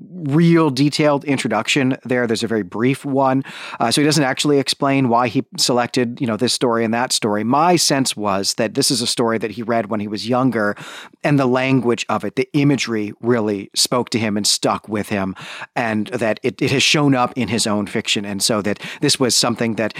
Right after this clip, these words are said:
he didn't pick for maybe, you know, the mastery of narrative here or something like that,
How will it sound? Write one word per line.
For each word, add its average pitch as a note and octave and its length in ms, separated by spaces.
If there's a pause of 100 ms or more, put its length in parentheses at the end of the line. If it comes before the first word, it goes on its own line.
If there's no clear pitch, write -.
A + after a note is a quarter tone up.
(140)
he F#3 100
didn't E3+ 260
pick C#3+ 220
for - 180
maybe, B2 460
you C3 60
know, A2 100
the A#2+ 100
mastery A#2+ 680
of G#2+ 180
narrative A#2+ 480
here A#2+ 220
or A2+ 60
something A2+ 340
like A2+ 260
that, A#2+ 260